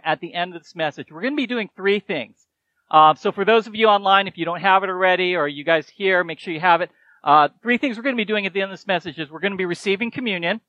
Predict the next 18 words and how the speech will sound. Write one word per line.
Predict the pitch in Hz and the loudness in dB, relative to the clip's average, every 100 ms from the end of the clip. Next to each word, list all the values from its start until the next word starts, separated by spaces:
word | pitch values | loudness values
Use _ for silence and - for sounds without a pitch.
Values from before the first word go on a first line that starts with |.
| _ _ _ _ _ _ _ _ _ | _ _ _ _ _ _ _ _ _
The | 175 | 0
second | 240 220 226 | 2 2 -2
thing | 247 | -2
we're | 226 214 | 2 2
gonna | 208 | 2
do | 202 202 202 | 4 4 2
is, | 175 180 165 | 0 -2 0
um, | 170 165 156 143 _ _ _ | 2 4 4 0 _ _ _
you | 160 196 | -12 -12
should | 190 208 190 | -4 -2 4
have | 240 240 | 6 4
a | |
sheet | - - 254 | 0 -6 -6
of | 220 - | -6 -8
paper | - 208 208 226 233 226 _ 175 | -4 -4 0 4 4 2 _ -2
and | 170 | 0
a | 147 | 0
pen. | - 175 202 156 104 | -4 -2 2 2 0